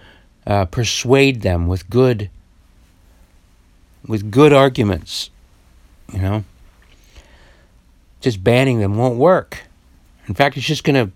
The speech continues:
it just creates rage amongst those people who know the difference. Those people who find out, especially the young people that find out,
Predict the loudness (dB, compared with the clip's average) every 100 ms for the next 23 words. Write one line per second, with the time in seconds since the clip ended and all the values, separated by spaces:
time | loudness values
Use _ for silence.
0 | _ -10 -4 -4 -4 -6 -4 0 4 4
1 | 2 -4 -8 -10 -14 _ -8 2 2 2
2 | 0 -4 -6 -10 -12 _ _ -4 -2 -2
3 | -4 -2 -2 -2 -4 -4 -4 -2 -2 0
4 | 2 2 2 -2 -6 -12 _ -4 -2 -2
5 | -2 -6 -6 -12 -14 -20 -20 -20 -20 -2
6 | 2 2 0 -2 0 -2 -2 2 2 2
7 | 2 2 0 -2 -4 -2 -2 2 2 2
8 | -2 -4 -2 -4 -4 -2 -2 0 -2 -4